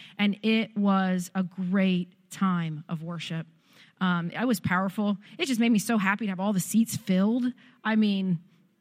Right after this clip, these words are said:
it just was wonderful. So, um, we're real excited. We partner with Nicole,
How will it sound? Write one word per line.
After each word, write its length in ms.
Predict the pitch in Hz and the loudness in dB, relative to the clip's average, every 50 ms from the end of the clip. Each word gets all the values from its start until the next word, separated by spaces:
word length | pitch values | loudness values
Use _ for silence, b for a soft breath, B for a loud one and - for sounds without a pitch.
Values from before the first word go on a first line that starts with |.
| _ - | _ -2
it 100 | 247 247 | -2 -2
just 200 | - 262 233 - | -2 -2 -6 -4
was 140 | 220 185 175 | -4 -4 -2
wonderful. 460 | 190 202 208 208 180 - 170 165 165 | 0 2 2 0 0 -2 -6 -8 -8
So, 520 | 170 - - 240 214 208 202 202 196 185 - B B B B B | -6 -4 -2 0 2 2 2 2 0 -2 -4 B B B B B
um, 280 | 208 208 202 196 202 202 | 2 2 4 4 2 2
we're 140 | 226 294 294 | 2 0 2
real 200 | 254 247 226 220 | 2 2 0 0
excited. 500 | 208 - - - 196 190 196 196 180 208 | -2 -6 -4 -2 0 0 0 0 0 0
We 100 | 320 359 | 0 -2
partner 340 | - - 262 247 233 240 226 | -2 0 0 2 4 4 4
with 180 | 226 214 - | 4 4 4
Nicole, 520 | 208 185 - - 202 202 202 202 214 226 | 4 2 2 2 2 4 4 4 4 2